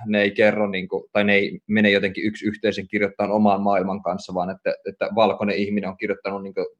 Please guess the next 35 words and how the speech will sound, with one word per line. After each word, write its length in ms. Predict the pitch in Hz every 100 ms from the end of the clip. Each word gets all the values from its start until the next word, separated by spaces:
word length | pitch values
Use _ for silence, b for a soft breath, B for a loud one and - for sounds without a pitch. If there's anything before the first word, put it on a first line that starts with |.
| 95
niinku, 220 | 92 92 - 92
tumman 280 | 107 101 85
ihmisen 320 | 95 95 98
näkökulmasta, 720 | 98 98 90 98 95 92 95
niin 80 | 92
sit 100 | -
se 80 | 104
on 60 |
heti 140 | 98 101
jotenkin, 260 | 95 117
"Öö, 220 | 143 - 107
et 100 | 107
sä 100 | 135
voi 100 | 131
tehdä 240 | 135 127 117
noin." 320 | 107 104 95
Sitten, 200 | - 123
että 120 | 143 160 -
fucking 340 | 226 190 143
voihan 260 | 165 185 123
mä 160 | 113 101
tehdä 180 | 104 -
tuolla 160 | 101 95
tavalla. 180 | 98
Mä 80 | 131
voin 160 | 165 170
tehdä 140 | 180
ihan 180 | 175 190
millä 140 | 143 117
tavalla 220 | 104 104
tahansa. 340 | - 113 104
Mä 80 | 123
voin 120 | 135
kirjoittaa 320 | 139 147 - 139
vaikka 320 | 139 143